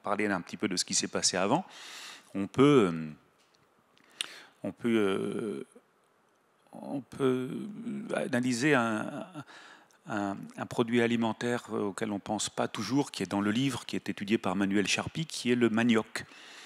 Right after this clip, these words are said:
Et ce, ce manioc, aujourd'hui, on le considère comme un produit fondamentalement africain, puisqu'on le retrouve dans tout un tas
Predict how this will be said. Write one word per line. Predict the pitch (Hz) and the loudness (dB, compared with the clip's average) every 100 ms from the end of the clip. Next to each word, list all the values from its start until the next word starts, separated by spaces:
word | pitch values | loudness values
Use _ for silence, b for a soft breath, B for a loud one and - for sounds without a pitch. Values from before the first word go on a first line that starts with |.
| B B B - | B B B -4
Et | 101 | 0
ce, | - - 104 95 90 85 - B B B | 0 2 4 6 4 2 -6 B B B
ce | - - | -4 0
manioc, | 101 107 120 127 - - - - | 4 6 8 8 4 -10 -14 -6
aujourd'hui, | 113 90 101 98 117 120 127 - _ _ _ _ | -2 2 2 4 0 0 -6 -20 _ _ _ _
on | 101 | 0
le | 90 87 | 2 0
considère | - 90 - 101 107 | 0 0 2 4 4
comme | - 90 | 4 2
un | 87 | 2
produit | - 95 98 | 2 0 2
fondamentalement | - 95 90 92 - 85 90 | 0 2 4 2 0 2 2
africain, | 87 - 120 - 160 180 B B B _ | 2 0 0 4 4 2 B B B _
puisqu'on | - 98 - - 95 | -2 2 2 4 2
le | |
retrouve | 90 95 - 107 101 | 4 2 0 0 2
dans | 92 90 | 2 0
tout | - 104 | -4 0
un | 98 92 | 0 6
tas | 107 110 | 8 6